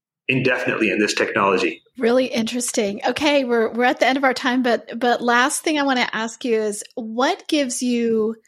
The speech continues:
Speaker 2: what are you most looking forward to when you think about technology and the real estate transaction, or even maybe broader than that? What, what makes you excited? What do you, what can't you wait to see?
Speaker 1: There's a lot of stuff. I, I, I could, I could start going off into the ozone now, but,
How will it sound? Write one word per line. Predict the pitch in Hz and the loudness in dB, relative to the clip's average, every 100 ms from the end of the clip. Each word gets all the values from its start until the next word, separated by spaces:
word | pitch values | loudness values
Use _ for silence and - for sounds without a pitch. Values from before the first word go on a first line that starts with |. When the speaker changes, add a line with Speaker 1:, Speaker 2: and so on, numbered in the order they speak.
| _ _ _ _ _ _ - | _ _ _ _ _ _ -4
Speaker 2:
what | 214 339 | 0 2
are | |
you | 427 370 | 2 4
most | 269 240 262 | 4 4 2
looking | 285 277 233 | 0 0 -2
forward | 226 214 202 196 | 0 0 2 0
to | - 208 185 180 | 0 -2 -2 0
when | 196 | 0
you | 226 | 0
think | 220 - 247 247 | -4 -2 0 0
about | 233 226 - | 0 0 -2
technology | - 233 240 202 202 202 202 214 196 190 196 - | -2 -2 -2 -2 -2 -2 -2 -2 0 0 -2 -4
and | 202 190 190 - - | -4 -4 -8 -14 -6
the | - 220 | 2 4
real | 233 | 4
estate | 233 - 226 220 | 2 2 0 0
transaction, | 226 214 208 214 - 226 | -4 -2 -2 -2 -2 0
or | 214 220 | 0 0
even | 320 508 440 | 0 2 2
maybe | 330 320 302 | 2 4 2
broader | 233 226 262 349 | 2 2 2 2
than | 247 196 | 0 -2
that? | 180 - 208 | -6 -8 -2
What, | 262 427 - | 0 0 0
what | 285 359 | 0 2
makes | 349 339 - | 0 -2 -2
you | 240 | -2
excited? | - - 214 208 196 | -2 -2 0 -2 -4
What | 196 | -2
do | 285 | 0
you, | 294 277 226 | 0 -2 -4
what | 226 254 - | -6 -6 -8
can't | - 311 302 269 | -4 -2 0 -2
you | 214 | 0
wait | 202 - | -2 -2
to | 202 | -4
see? | 196 - - - _ - | -4 -6 -10 -16 _ 0
Speaker 1:
There's | 185 | 2
a | 131 | 4
lot | 113 135 | 4 2
of | 180 | 0
stuff. | - 175 190 185 | 0 0 0 0
I, | 156 120 120 | 0 2 2
I, | 113 117 | 2 0
I | 123 | 0
could, | 123 135 | 0 0
I | 131 | 0
could | 135 123 | 0 0
start | 143 123 | 0 0
going | 131 123 | 2 2
off | 123 120 | 0 0
into | 117 | 0
the | 107 | 2
ozone | 104 117 135 139 | 2 2 2 2
now, | 143 151 156 - | 2 0 -2 -2
but, | 135 120 | 0 0